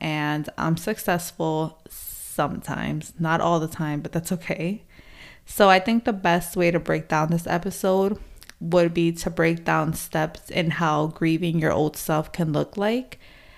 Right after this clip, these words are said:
I think that the first step of action is to give yourself permission to mourn. I think a lot of the times we're in a hurry to move past that feeling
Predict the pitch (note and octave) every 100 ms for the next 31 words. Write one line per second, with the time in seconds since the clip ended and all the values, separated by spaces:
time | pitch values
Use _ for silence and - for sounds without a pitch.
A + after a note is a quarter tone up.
0 | - - A#3+ A3+ A3+ A3+ A3 F3 - F3
1 | E3+ - E3+ E3+ E3 - D3 - - D#3
2 | D3 F3+ - - - - - - - -
3 | - - - - F#3 F3 - F3 F3 F3
4 | F#3+ F#3 F#3 E3+ D#3 E3 - E3 D#3 -
5 | D#3+ D3+ E3 - - F3 D#3+ C#3+ D3+ D#3+
6 | G#3 B3+ - - - - - - G3 A#3
7 | A#3+ B3 G3+ G3 G3+ - F#3 E3+ F#3 E3+
8 | E3+ D#3 E3 D#3+ D#3+ D#3 D#3+ - E3 D#3+
9 | E3 - D#3+ D3+ E3 - - C#3+ - -
10 | D#3 D3+ D#3 F#3 G3